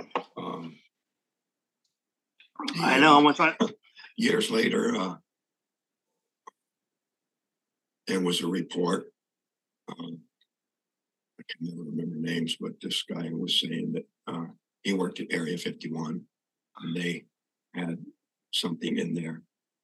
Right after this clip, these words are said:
Speaker 1: He worked with the Tester Model, uh, Corporation to create a model of, of what he was describing. And that,
Speaker 2: Yeah,
Speaker 1: that's
Speaker 2: the make their
Speaker 1: actually
Speaker 2: own
Speaker 1: the
Speaker 2: shit.
Speaker 1: closest of, uh,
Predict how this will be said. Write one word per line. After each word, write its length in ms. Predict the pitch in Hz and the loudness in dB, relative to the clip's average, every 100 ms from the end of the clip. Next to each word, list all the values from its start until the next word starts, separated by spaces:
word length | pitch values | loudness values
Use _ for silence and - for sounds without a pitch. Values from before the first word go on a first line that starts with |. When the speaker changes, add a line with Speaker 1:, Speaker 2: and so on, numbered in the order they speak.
| _ - | _ -4
Speaker 1:
He 100 | - | 0
worked 320 | - 240 - | 2 0 0
with 180 | 185 - | -6 -4
the 140 | 214 - | -4 -4
Tester 480 | - 127 - - - | -2 2 2 0 -4
Model, 540 | - 117 127 135 - _ _ - | -2 0 0 -2 -4 _ _ -8
uh, 180 | - - | -6 -6
Corporation 840 | - - - 78 82 - 76 78 _ _ _ _ - | -8 -10 -8 -4 -2 -2 -4 -10 _ _ _ _ -6
to 140 | - | -6
create 560 | - - 87 90 - - _ | -4 -2 0 2 0 -4 _
a 40 | 80 | -6
model 540 | 90 98 - - - | -2 0 -2 -4 -6
of, 120 | - - - - | -8 -12 -20 -12
of 120 | - - | -10 -4
what 200 | 87 87 | -4 -4
he 60 | |
was 200 | 85 - | -2 -2
describing. 640 | - - 85 85 85 82 - _ _ _ _ _ - | 2 0 2 -2 -2 -4 -8 _ _ _ _ _ -4
And 120 | 90 | -2
that, 160 | 208 - | 0 8
Speaker 2:
Yeah, 200 | 202 123 | 8 8
Speaker 1:
that's 100 | 127 | 4
Speaker 2:
the 20 | |
make 120 | - | 4
their 80 | 160 175 165 | 6 8 8
Speaker 1:
actually 40 | |
Speaker 2:
own 80 | 156 | 8
Speaker 1:
the 40 | |
Speaker 2:
shit. 200 | - - | 6 4
Speaker 1:
closest 640 | - 110 - - - - - | 4 0 0 0 0 0 -2
of, 260 | 78 - - 82 | -4 -6 -8 -6
uh, 200 | 80 | -4